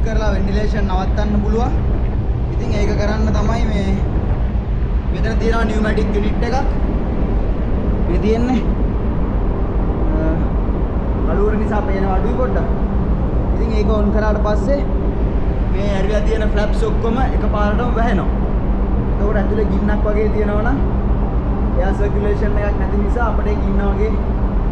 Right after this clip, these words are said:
නවත්ත ගන්න පුළුවන්. අ, ෆයර් ඩ්‍රිල් එකක් කරනකොට ඒ වගේ දේවල් කරනකොට මේ වගේ දේවල් කියලා දෙනවා. ඉතින් එහෙම තමයි කරන්නේ. ඉතින්, අ, ෆනල් ෆ්ලැප්ස් වල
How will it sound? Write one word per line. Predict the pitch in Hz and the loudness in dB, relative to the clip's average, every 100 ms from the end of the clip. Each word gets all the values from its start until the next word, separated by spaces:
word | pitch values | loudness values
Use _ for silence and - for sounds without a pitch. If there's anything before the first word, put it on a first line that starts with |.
| - - - | -2 0 0
නවත්ත | - - - | 0 0 0
ගන්න | 202 202 202 | 0 0 0
පුළුවන්. | 196 202 214 196 196 - - | 0 0 0 0 0 0 0
අ, | - 160 | 0 0
ෆයර් | - 180 190 | 2 2 0
ඩ්‍රිල් | 190 196 | 2 2
එකක් | - 208 | 2 2
කරනකොට | - 196 190 - - | 0 0 0 0 0
ඒ | - - - - - - - - - - | 0 0 0 0 0 0 0 0 0 0
වගේ | 98 95 | 0 0
දේවල් | - - | 0 0
කරනකොට | 98 - - - | 0 0 0 2
මේ | - | 2
වගේ | - - | 2 0
දේවල් | 180 180 180 | 0 0 0
කියලා | 180 170 175 | 0 2 0
දෙනවා. | 175 208 - - - - - - - - - - - - - | 0 0 0 0 0 0 0 0 0 0 0 0 0 0 0
ඉතින් | - - - | 0 0 0
එහෙම | - - 202 | 0 0 0
තමයි | 202 208 | 0 0
කරන්නේ. | 202 190 202 - | 0 0 2 0
ඉතින්, | - - - - | 2 2 2 0
අ, | - - - - - - - - - - - - - - - | 0 0 0 0 0 0 0 0 0 0 0 0 0 0 0
ෆනල් | - - 107 | 0 0 0
ෆ්ලැප්ස් | - 104 - - | 0 0 0 2
වල | - | 2